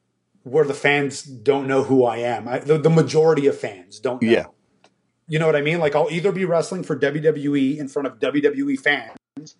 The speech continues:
Speaker 1: with maybe a handful of people that were dragged to the show and don't know anything. But for the most part, I'm always wrestling in front of people who know who I am. And if I ever, you know, went back to the indies, you know, one day, whatever, everyone would know who I am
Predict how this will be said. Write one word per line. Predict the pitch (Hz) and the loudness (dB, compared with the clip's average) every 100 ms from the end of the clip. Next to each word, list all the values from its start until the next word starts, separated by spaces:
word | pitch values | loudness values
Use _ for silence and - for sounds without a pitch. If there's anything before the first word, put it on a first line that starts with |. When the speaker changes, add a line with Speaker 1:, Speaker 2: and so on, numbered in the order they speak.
| _ | _
Speaker 1:
with | 131 | -6
maybe | 131 139 139 | 0 2 2
a | |
handful | 135 139 135 143 | 2 0 2 2
of | 135 | 2
people | 135 139 | -2 0
that | 131 | -2
were | 127 | -4
dragged | 113 127 123 | 0 0 2
to | 139 | -2
the | 123 | -4
show | - 131 127 | -2 2 2
and | 120 113 - _ _ _ - | 0 -6 -14 _ _ _ 0
don't | 135 143 - | 2 2 0
know | 135 | 4
anything. | 143 151 120 110 135 | 4 4 2 0 0
But | 135 139 | 0 0
for | 156 | 2
the | 143 | 4
most | 151 190 - | 4 2 2
part, | 135 117 123 139 _ _ _ _ _ _ | 0 2 0 -4 _ _ _ _ _ _
I'm | 151 156 | 0 0
always | 175 170 175 | 4 4 4
wrestling | 135 165 - | 2 0 -2
in | 156 | -4
front | 131 147 | -4 -6
of | - | -4
people | 180 185 147 | -4 2 4
who | 117 135 | 4 0
know | 123 135 143 | 0 2 4
who | 131 | 4
I | 127 | 0
am. | 127 175 127 | 0 -2 -2
And | 135 | 0
if | - | 2
I | 135 | 2
ever, | 147 147 139 135 | 4 4 2 -2
you | 139 | 0
know, | 135 117 | 0 0
went | 107 123 131 | -4 -6 -2
back | 135 135 | 0 0
to | 120 | -4
the | 120 | -8
indies, | 143 139 131 110 | -2 2 2 0
you | 123 | -6
know, | 120 | -4
one | 107 113 117 | -2 -2 0
day, | 123 117 113 104 _ _ - - | 4 4 2 -6 _ _ -20 -2
whatever, | 113 131 113 95 113 - _ _ _ _ _ _ _ _ _ _ _ | 2 2 0 -4 -6 -10 _ _ _ _ _ _ _ _ _ _ _
everyone | 147 147 156 147 | -4 0 0 0
would | 139 | 0
know | 135 139 | 0 0
who | 131 | 0
I | 127 139 | 0 0
am | 190 170 110 | 0 -2 -4